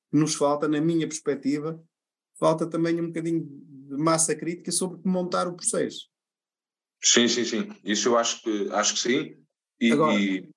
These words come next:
Speaker 1: agora, no, no Douro, o que eu acho é que o, o, o Douro vive uma coisa, pronto, eu não, eu não estou por dentro, sou um outsider, não é? Que,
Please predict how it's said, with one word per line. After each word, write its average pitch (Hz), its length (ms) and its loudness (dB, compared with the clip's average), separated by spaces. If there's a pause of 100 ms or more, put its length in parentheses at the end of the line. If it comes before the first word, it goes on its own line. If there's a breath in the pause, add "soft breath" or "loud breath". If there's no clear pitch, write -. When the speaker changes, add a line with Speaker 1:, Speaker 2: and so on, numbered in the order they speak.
(100)
Speaker 1:
agora, 151 300 0
no, 165 260 0
no 170 280 0
Douro, 160 280 2
o 113 220 -6
que 139 100 -8
eu 120 100 -2
acho 120 220 0
é 131 60 -2
que 139 120 -10
o, - 20 -6
o, 127 500 -6
o 107 40 -6
Douro 127 300 0
vive 139 220 -4
uma 139 220 -2
coisa, 135 320 -4
pronto, 104 260 -6
eu 110 60 -4
não, 120 140 -4
eu 113 140 -6
não 117 120 0
estou 117 220 -4
por 117 180 -10
dentro, 113 240 -2
sou 104 220 -6
um 104 100 -6
outsider, 104 560 -2
não 110 120 -6
é? 101 80 -14
Que, - 200 -20